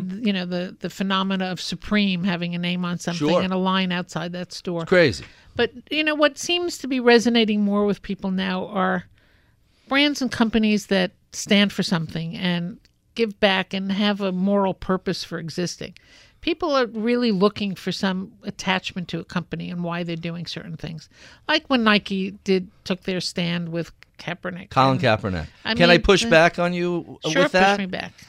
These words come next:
Speaker 1: And then we'll talk about Gillette. So
Speaker 2: Yeah.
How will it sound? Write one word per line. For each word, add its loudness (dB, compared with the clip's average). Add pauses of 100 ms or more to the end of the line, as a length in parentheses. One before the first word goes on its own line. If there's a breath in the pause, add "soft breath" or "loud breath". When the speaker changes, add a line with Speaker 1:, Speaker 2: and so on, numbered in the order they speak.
Speaker 1:
And 2
then 2
we'll 2
talk -2
about 0
Gillette. 0 (520 soft breath)
So 6
Speaker 2:
Yeah. 2